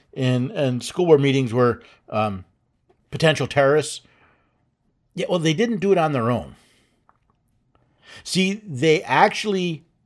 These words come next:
worked with the White House to write, they coordinated with the White House to write that letter. Right?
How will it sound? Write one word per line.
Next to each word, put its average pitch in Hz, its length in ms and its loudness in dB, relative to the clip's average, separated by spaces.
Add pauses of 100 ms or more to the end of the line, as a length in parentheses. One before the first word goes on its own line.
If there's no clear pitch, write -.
worked 143 480 4
with 143 760 4 (240)
the 135 200 2
White 123 300 4
House 95 340 -6 (140)
to 131 360 -2 (260)
write, 131 380 2
they 131 80 2
coordinated 185 500 4
with 139 100 0
the 131 60 -4
White 117 200 -2
House 110 180 -4 (280)
to 156 180 -4
write 139 420 2 (220)
that 107 400 -6 (180)
letter. 110 400 -2 (1400)
Right? - 140 -18